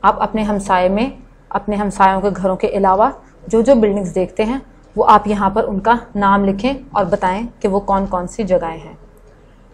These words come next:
इसके बाद आपके पास एक fun activity है,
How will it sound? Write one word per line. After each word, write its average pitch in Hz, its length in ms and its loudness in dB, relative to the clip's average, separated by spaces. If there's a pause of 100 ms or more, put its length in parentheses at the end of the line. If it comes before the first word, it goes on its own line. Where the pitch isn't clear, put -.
(140)
इसके - 200 2
बाद 240 220 8
आपके 214 300 2
पास 202 280 4
एक 233 300 0 (300)
fun 208 160 0
activity 196 500 -2
है, 226 220 -6